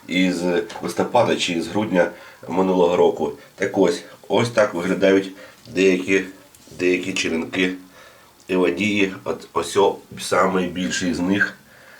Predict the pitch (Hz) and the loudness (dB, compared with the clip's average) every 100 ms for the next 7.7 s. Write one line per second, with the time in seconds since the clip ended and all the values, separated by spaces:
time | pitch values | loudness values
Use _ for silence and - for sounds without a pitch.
0 | - - 85 90 95 92 - 95 110 110 | -16 -2 0 2 0 -2 -2 -2 -2 0
1 | 101 95 - - - - - - - - | -2 -4 -8 -20 -20 -20 -20 -20 -18 -18
2 | - - - - - - 127 135 120 104 | -18 -20 -20 -20 -14 0 2 4 2 2
3 | 127 127 117 117 - 107 131 135 127 117 | 2 4 2 0 -2 2 4 4 0 2
4 | 92 - 87 90 - - 95 90 123 120 | 0 0 -2 -2 -4 -4 -4 -4 -2 -2
5 | 117 - - - 98 92 92 - 98 101 | -4 -8 -10 -4 0 0 0 2 4 4
6 | 95 95 - - 90 95 95 92 90 92 | 2 0 -10 -8 0 4 6 6 4 0
7 | 92 92 104 101 98 95 95 | 2 2 4 2 4 2 0